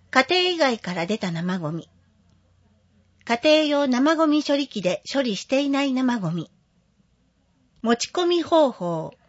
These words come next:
丸一、家庭から出た生ゴミを生ゴミ処理機で処理する。丸二、処理した乾燥生ゴミの重さを測り、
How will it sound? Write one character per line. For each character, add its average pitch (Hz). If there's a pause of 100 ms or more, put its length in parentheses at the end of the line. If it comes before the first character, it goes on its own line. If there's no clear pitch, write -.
(760)
丸 226
一、 262 (880)
家 254
庭 370
か 349
ら 349
出 339
た 214
生 233
ゴ 214
ミ 165
を 160 (160)
生 262
ゴ 339
ミ 320
処 320
理 294
機 175
で 160
処 226
理 196
す -
る。 - (1400)
丸 240
二、 262 (560)
処 359
理 339
し -
た 196
乾 285
燥 330
生 311
ゴ 254
ミ 190
の 160
重 220
さ 247
を 240
測 214
り、 170